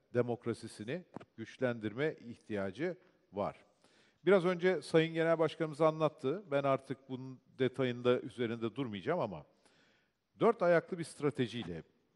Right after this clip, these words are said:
yani bu hukukun üstünlüğü, adalet, e, yani can ve mal güvenliğini sağlayacak bir strateji,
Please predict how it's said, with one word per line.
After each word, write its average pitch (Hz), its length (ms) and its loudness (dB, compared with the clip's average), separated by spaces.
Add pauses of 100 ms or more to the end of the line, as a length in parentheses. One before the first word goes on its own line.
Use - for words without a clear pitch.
(320)
yani 104 300 -6 (100)
bu 110 260 -8 (600)
hukukun 123 440 -12
üstünlüğü, 113 760 -8 (1080)
adalet, 110 680 2 (1040)
e, 110 40 -6 (320)
yani 113 320 -2
can 151 220 4
ve 131 80 6
mal 123 280 4
güvenliğini 101 440 -2
sağlayacak 95 600 -4
bir 92 40 -14
strateji, 104 720 -10